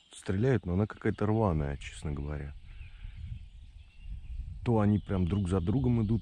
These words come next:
то такой прямо хороший, хорошая пауза. Результат сегодняшней охоты. Опять же, традиционно на сатика кладу вот под елочку. Ну, как-то так у меня завелось, ребят, что,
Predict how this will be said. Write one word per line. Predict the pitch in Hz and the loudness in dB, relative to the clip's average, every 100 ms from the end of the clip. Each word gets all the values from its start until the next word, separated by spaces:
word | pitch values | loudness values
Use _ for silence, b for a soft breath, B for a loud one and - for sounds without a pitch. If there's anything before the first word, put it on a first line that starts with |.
| - | -2
то | 104 | -2
такой | - - 98 | -2 -2 -2
прямо | 90 - 95 92 | 0 0 2 2
хороший, | - 92 98 101 - 87 _ _ | 0 -2 -2 -2 -6 -10 _ _
хорошая | - 87 95 - 87 - | -8 -2 -2 -2 -6 -2
пауза. | 95 78 73 76 B B B B B B B B B B - - - - | 0 0 -4 -8 B B B B B B B B B B -12 -14 -14 -8
Результат | 92 87 92 87 104 - | -4 0 0 4 4 4
сегодняшней | - 101 131 131 - 127 | 2 4 4 2 -2 0
охоты. | 113 110 - 113 - - - | 0 0 0 -2 -2 -12 -6
Опять | 92 113 120 | 0 4 2
же, | 98 | 2
традиционно | - 90 82 85 - 113 110 95 B B B B B B | -2 0 -2 -4 -2 0 2 0 B B B B B B
на | 98 | 0
сатика | 82 - 107 87 - 78 | 0 2 2 2 -4 -4
кладу | 87 82 101 | 0 2 4
вот | 113 80 92 - | 4 4 2 2
под | - 90 90 | -2 -2 2
елочку. | 85 85 80 - - - _ b b b b b b b | 4 6 4 0 -8 -16 _ b b b b b b b
Ну, | 104 | 0
как-то | - 110 - | 4 2 2
так | - 104 101 | 2 4 4
у | |
меня | 98 98 | 6 6
завелось, | 82 92 101 117 127 92 | 4 2 2 0 -2 -2
ребят, | 82 80 | -2 -2
что, | - - 82 82 | -6 -6 -4 -4